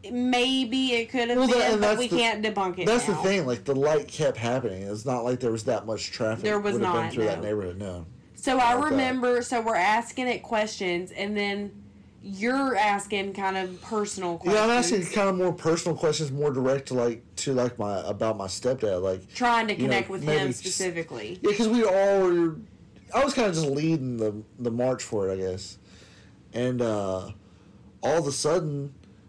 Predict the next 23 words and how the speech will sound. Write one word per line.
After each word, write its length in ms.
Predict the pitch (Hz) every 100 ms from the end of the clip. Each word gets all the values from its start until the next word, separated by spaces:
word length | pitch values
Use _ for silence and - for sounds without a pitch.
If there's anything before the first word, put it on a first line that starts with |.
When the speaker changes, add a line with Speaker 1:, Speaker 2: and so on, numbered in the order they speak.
| -
Speaker 2:
my 260 | 120 123 127
roommate 760 | 113 135 220 196 131 135 143 - - - - - - - 127
just 320 | 143 147 -
kinda 260 | 160 160 131
l-, 300 | 120 113 - - - - - - - - - - -
t-, 140 | -
cocks 420 | - 151 156 - 208
his 140 | 160
head, 460 | 135 147 160 170 165 - - - - -
looks 340 | 131 165 -
over 340 | 143 160 165 175
at 200 | 175 180
me, 260 | 190 196 - - - - - - -
and 80 |
was 100 | 110
like, 200 | 104 95 - - - - -
"It's 220 | - -
time 480 | - 104 104 104 95
to 100 | 85
turn 260 | 107 101 95
it 60 | 92
off, 340 | 98 123 -
Josh. 680 | - 101 87 92 107 -